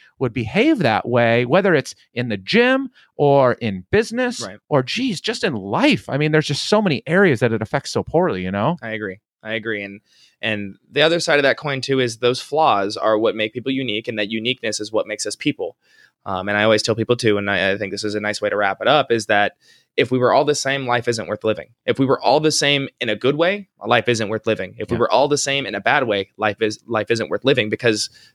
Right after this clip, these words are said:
Speaker 2: there's no change, there's nothing to see, there's nothing to learn. And, uh, the, the process of trying to hold yourself to your ethos, uh,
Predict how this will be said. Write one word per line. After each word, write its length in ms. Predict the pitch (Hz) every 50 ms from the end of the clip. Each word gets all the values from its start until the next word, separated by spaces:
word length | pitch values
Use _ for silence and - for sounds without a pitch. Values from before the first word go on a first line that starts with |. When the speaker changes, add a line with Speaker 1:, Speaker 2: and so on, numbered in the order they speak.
| _ _
Speaker 2:
there's 200 | 117 110 98 113
no 120 | 117 113
change, 360 | - - - 113 113 117 110 107
there's 140 | 104 101 -
nothing 260 | 127 127 - 127 120
to 60 | 110
see, 260 | - - - 131 104
there's 180 | 98 101 104 -
nothing 220 | 110 107 - 107 107
to 100 | - 110
learn. 280 | 110 107 95 90 92 _ _ _ _ _ _ _ _
And, 340 | - 101 95 95 92 92 98
uh, 260 | 95 92 95 95 95 95 _ _ _ _ _ _ _
the, 300 | - 117 113 110 - -
the 120 | 104 123 117
process 480 | - - 143 139 139 135 - 143 -
of 180 | 127 117 110 107
trying 320 | - - - 135 131 131 127
to 100 | - 113
hold 280 | - - - 143 151 131
yourself 500 | 131 127 113 - 113 110 104 104 - - -
to 140 | - 139
your 180 | 135 127 120 104
ethos, 600 | 73 104 120 120 - 90 80 82 - - - - - _ _ _ _ _ _ _ _ _ -
uh, 320 | - 95 92 92 90 90